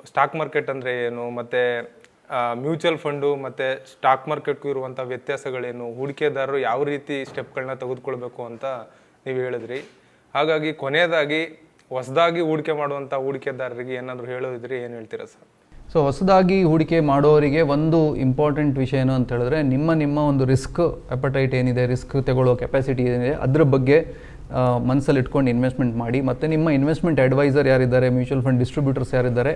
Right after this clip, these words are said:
Speaker 2: ಅವರಿಗೆ ಡಿಸ್ಕಷನ್ ಮಾಡ್ಕೊಂಡೇ ಇನ್ವೆಸ್ಟ್ಮೆಂಟ್ ಮಾಡಿ.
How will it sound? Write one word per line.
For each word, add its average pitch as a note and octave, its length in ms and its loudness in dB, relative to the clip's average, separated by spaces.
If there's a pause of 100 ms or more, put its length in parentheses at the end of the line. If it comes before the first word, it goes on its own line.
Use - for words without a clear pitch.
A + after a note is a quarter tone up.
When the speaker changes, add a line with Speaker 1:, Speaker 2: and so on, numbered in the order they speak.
(120)
Speaker 2:
ಅವರಿಗೆ E3 460 4
ಡಿಸ್ಕಷನ್ D3 600 -2
ಮಾಡ್ಕೊಂಡೇ C#3 600 0
ಇನ್ವೆಸ್ಟ್ಮೆಂಟ್ C3 640 -2
ಮಾಡಿ. B2 340 -2